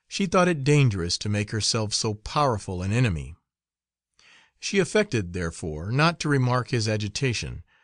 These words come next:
seated herself tranquilly upon the sofa,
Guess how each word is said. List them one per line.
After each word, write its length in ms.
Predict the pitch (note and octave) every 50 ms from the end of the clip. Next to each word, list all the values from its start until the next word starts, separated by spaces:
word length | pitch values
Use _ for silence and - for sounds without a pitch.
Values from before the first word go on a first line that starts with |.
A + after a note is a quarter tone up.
| _ _ _ _ _ _
seated 400 | - - - - E3 C#3+ B2+ A2
herself 480 | G#2+ G2+ F2 - - A2 F#2+ F2 - -
tranquilly 540 | - - C#3+ D3+ D3 C3 - - F#2 F2+
upon 300 | E2+ E2 - F2+ F2 E2
the 60 | D#2 D2+
sofa, 560 | - - D#3 D3+ B2+ - - C#2 C#2+ G#2+